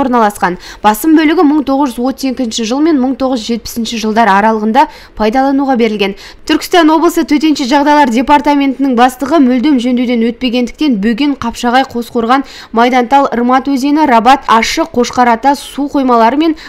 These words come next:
Қараспан су тоғаны табиғи тозғанын жеткізді. Көктемгі су тасқынына дайындық іс-шаралары туралы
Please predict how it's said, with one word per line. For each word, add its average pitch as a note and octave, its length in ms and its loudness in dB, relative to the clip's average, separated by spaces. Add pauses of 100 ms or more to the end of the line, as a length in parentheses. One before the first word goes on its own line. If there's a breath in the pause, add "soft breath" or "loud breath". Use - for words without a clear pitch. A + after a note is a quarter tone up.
Қараспан C4+ 480 0
су D#4+ 240 -4
тоғаны C4 400 2
табиғи A#3 400 0
тозғанын A#3+ 560 0
жеткізді. G#3 640 -2 (100)
Көктемгі C#4+ 480 2
су D#4 160 -2
тасқынына C#4 560 0
дайындық B3+ 400 0
іс-шаралары C4+ 640 2
туралы A3+ 400 0